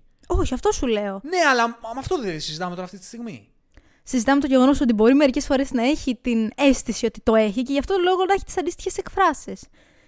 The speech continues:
Speaker 1: Υποθέτω ότι είναι ακόμη έφηβος και δεν ξέρει ακόμη καλά-καλά ούτε γιατί είναι προορισμένος, ούτε του πόσο ικανός είναι.
Speaker 2: Διαφωνώ ότι όταν νομίζει ο ίδιος ότι το έχει, πρέπει να έχει μούρη, το έχει.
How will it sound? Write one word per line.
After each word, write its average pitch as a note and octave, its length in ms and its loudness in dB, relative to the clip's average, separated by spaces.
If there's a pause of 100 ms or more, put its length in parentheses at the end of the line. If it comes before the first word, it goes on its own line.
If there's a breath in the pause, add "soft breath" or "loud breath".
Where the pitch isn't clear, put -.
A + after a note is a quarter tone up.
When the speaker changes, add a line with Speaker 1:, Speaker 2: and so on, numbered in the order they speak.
Speaker 1:
Υποθέτω F4 360 0
ότι F4+ 80 -2
είναι F#4+ 80 0
ακόμη G4+ 280 0
έφηβος A3 240 -2
και E4 100 -4
δεν E4 100 0
ξέρει F#4+ 200 2
ακόμη C4 220 0
καλά-καλά G3+ 520 -2
ούτε C4 160 -2
γιατί C4 200 -2
είναι A#3+ 100 2
προορισμένος, G#3+ 600 0 (240 loud breath)
ούτε G#4 340 2
του - 140 -6
πόσο C4+ 260 4
ικανός A3 480 -2
είναι. G3 380 -8 (220)
Speaker 2:
Διαφωνώ B2+ 840 -2
ότι C#3 220 -4
όταν D#3+ 260 -2
νομίζει C#3 400 -6
ο - 20 -2
ίδιος D3 260 -2
ότι A#2+ 160 -12
το A2+ 140 -6
έχει, B2+ 400 -6 (260)
πρέπει F3+ 260 -4
να D3+ 100 -2
έχει G3+ 180 -6
μούρη, G#3 340 -2
το B2+ 140 -6
έχει. - 300 -20